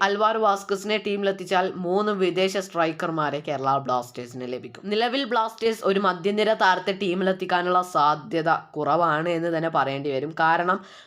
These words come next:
മധ്യനിര ഇപ്പോൾ യുവതാരങ്ങൾ അടക്കി ഭരിച്ചുകൊണ്ടിരിക്കുകയാണ്.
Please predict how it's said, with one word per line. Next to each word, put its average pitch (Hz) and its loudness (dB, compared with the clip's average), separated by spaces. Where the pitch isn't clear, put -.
മധ്യനിര 175 0
ഇപ്പോൾ 170 0
യുവതാരങ്ങൾ 156 0
അടക്കി 135 -6
ഭരിച്ചുകൊണ്ടിരിക്കുകയാണ്. 127 -8